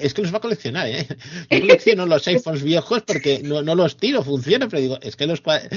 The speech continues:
Speaker 1: los Apple T V los que va a coleccionar. Pues,
Speaker 2: De
Speaker 1: bueno,
Speaker 2: hecho, tengo
Speaker 1: estupendo.
Speaker 2: una colección de iPhones. <laughs> Tengo tres.
Speaker 1: Eso pasa. Eso nos pasa a todos. Cambiamos el nuevo y el viejo no, no, no nos da la pena tirarlo.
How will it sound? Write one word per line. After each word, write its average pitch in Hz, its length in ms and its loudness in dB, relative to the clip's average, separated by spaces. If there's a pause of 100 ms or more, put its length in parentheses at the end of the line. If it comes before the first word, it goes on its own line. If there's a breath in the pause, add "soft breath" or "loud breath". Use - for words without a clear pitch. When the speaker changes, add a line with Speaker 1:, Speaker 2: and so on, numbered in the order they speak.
(320 loud breath)
Speaker 1:
los 139 180 -4
Apple 143 260 -4
T 135 100 -4
V 135 100 0
los 131 180 -4
que 120 140 -8
va 113 60 -10
a 110 40 -12
coleccionar. 104 340 -14 (640 loud breath)
Pues, - 160 2
Speaker 2:
De 302 60 -2
Speaker 1:
bueno, 294 140 0
Speaker 2:
hecho, - 80 -4
tengo 330 180 0
Speaker 1:
estupendo. 330 100 2
Speaker 2:
una 320 240 0
colección 320 600 -2
de 330 100 0
iPhones. 302 520 0
<laughs> - 40 -20
Tengo - 220 4 (160)
tres. 554 720 4
Speaker 1:
Eso 135 240 -2
pasa. 120 480 -6 (320 loud breath)
Eso 202 360 -2
nos 170 180 2
pasa 156 200 2
a 147 60 -6
todos. 147 400 -2 (500 loud breath)
Cambiamos 185 460 2
el 180 100 -2
nuevo 190 200 2
y 180 60 4
el 170 100 2
viejo 180 240 0
no, 170 100 0
no, 170 160 -2
no 160 80 -4
nos 156 160 -2
da 165 80 2
la 156 80 2
pena 139 180 -4
tirarlo. 123 300 -2